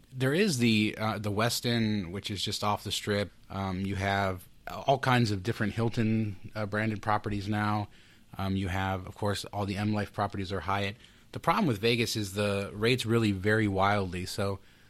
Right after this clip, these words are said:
um, it seems like most loyalty programs are pegging their points cost to, like, peak times in Vegas.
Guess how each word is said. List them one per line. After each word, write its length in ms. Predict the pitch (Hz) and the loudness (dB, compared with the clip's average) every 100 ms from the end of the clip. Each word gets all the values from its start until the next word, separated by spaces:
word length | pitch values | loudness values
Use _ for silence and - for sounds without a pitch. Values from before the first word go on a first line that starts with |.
| - - | -20 -18
um, 200 | - 104 87 | -8 -6 -4
it 100 | 110 | -2
seems 260 | 151 165 | 2 4
like 160 | 135 104 | 4 4
most 360 | 110 117 123 | 4 2 0
loyalty 320 | 107 117 117 113 | 2 2 2 2
programs 420 | 113 107 107 98 | 2 2 2 0
are 80 | 87 | -2
pegging 460 | - 120 117 104 | 0 2 2 4
their 140 | 104 92 | 2 0
points 380 | - 127 127 | 0 0 0
cost 560 | - 107 95 98 - - | 0 0 2 0 -4 -8
to, 300 | - 101 98 | -4 -2 -2
like, 240 | 95 92 87 - - | -4 -6 -6 -14 -6
peak 220 | 127 104 | -4 -2
times 420 | - 107 98 92 | 0 2 2 0
in 100 | 90 | -4
Vegas. 400 | 90 90 85 - | -4 -6 -8 -12